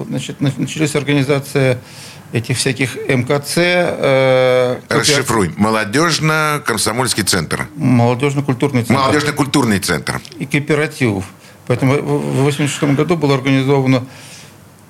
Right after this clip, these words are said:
Speaker 1: вместе с Володей Калининым и с Валерой Новиченко организован был в коопера-, кооператив "Студия Number One", который занимался организацией концертов. Но это был официально кооператив.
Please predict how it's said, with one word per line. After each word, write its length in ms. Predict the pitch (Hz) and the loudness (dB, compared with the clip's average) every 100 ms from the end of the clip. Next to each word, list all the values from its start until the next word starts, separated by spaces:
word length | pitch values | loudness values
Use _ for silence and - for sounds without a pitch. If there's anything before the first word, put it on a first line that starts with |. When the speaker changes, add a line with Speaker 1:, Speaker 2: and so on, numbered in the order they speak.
| - | -6
Speaker 1:
вместе 640 | 117 123 190 165 - 180 151 | 0 2 2 0 0 0 0
с 340 | - - - | -2 -6 0
Володей 720 | 131 156 175 185 190 147 147 | 2 4 4 4 4 4 0
Калининым 840 | 151 151 160 151 135 117 110 107 - - - - | 0 0 2 2 2 2 2 -2 -8 -20 -14 0
и 160 | 143 | 2
с 100 | 135 | 2
Валерой 420 | 131 135 156 147 135 | 2 2 2 2 2
Новиченко 760 | 135 131 - 147 117 131 127 | 2 0 0 -2 -2 -2 0
организован 580 | 127 127 123 135 127 123 | 0 2 2 2 2 2
был 200 | 120 123 | 0 0
в 120 | - - | -4 -4
коопера-, 460 | 143 123 131 127 131 - | -4 0 0 0 -2 -2
кооператив 760 | 135 117 135 123 131 135 117 - - - | 0 2 2 2 0 0 -2 -4 -18 -14
"Студия 560 | - - 175 151 139 | -12 0 2 4 4
Number 420 | 127 131 120 123 139 | 4 2 2 4 4
One", 300 | 170 180 139 - - - - - - | 2 0 -6 -14 -20 -20 -20 -14 -6
который 240 | 113 110 | -2 -2
занимался 500 | 101 110 127 156 151 | 0 2 4 2 0
организацией 580 | 117 117 104 139 - 147 - - | 0 0 2 0 -2 -10 -10 -6
концертов. 480 | 131 127 127 101 - | -4 -2 -2 -4 -2
Но 100 | 110 | 0
это 100 | 123 | 0
был 120 | 127 127 | 2 0
официально 600 | 120 - 127 135 135 131 - - - - | 0 -2 0 2 0 -2 -12 -18 -18 -4
кооператив. 480 | 135 127 127 117 98 | -2 0 0 0 -6